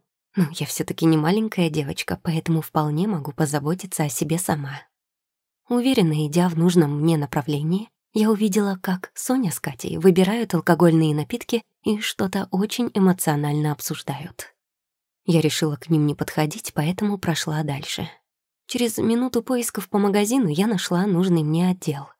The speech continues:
Что-что, а вариантов молочных продуктов тут действительно хватало. Молоко, кефир, ряженка, сгущёнка, снежок и бифидок. Также был целый ряд йогуртов и молочных пудингов.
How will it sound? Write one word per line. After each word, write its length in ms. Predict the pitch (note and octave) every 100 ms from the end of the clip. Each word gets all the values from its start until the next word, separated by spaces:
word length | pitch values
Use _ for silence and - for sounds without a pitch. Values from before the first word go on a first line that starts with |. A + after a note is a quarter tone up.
| _ _ _ -
Что-что, 540 | - E3 C#3+ - D3+ D#3+
а 160 | G3
вариантов 540 | F3+ F3 D#3+ D#3+ D#3+ -
молочных 600 | D#3 D3 D3 F#3 G3+ F#3
продуктов 540 | E3 D3+ D3+ - -
тут 180 | - F#3
действительно 640 | F3 F3+ - D3 - D3
хватало. 540 | C#3 D#3 - D3+ D#3 D#3+ _ _ _ _
Молоко, 540 | A#3 G#3+ A3 F#3 D#3+ E3+ F#3
кефир, 440 | - G3+ - E3 F3+
ряженка, 720 | F3+ F3+ D#3 D#3+ F#3 F#3 F#3
сгущёнка, 600 | F3 F#3+ - D3+ D#3 G3
снежок 560 | - F3+ D#3 E3 F#3+ -
и 160 | F#3 F3
бифидок. 640 | F3 - E3+ D3 - - _ -
Также 400 | E3 D#3 E3 F#3
был 160 | E3
целый 360 | D#3+ - D#3+ D#3+
ряд 280 | D#3 C3+ -
йогуртов 680 | F3+ D#3+ E3 A3 - G#3 -
и 80 |
молочных 680 | F#3+ E3 C#3+ C#3 - F3+ -
пудингов. 760 | - C#3+ C3+ C#3+ D3+ - -